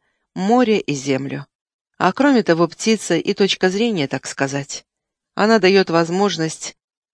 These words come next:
или предполагает такую возможность, что ли, посмотреть на происходящие события шире,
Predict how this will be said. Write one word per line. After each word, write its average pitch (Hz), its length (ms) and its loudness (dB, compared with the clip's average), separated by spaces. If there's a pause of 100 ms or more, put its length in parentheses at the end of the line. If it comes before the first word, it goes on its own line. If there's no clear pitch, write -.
(100)
или 214 240 6
предполагает 202 880 2
такую 160 320 0
возможность, 156 600 -4
что - 200 -2
ли, 175 200 0 (640)
посмотреть 202 480 0
на 208 100 -4
происходящие 180 680 -2
события 175 500 -2
шире, 160 540 -2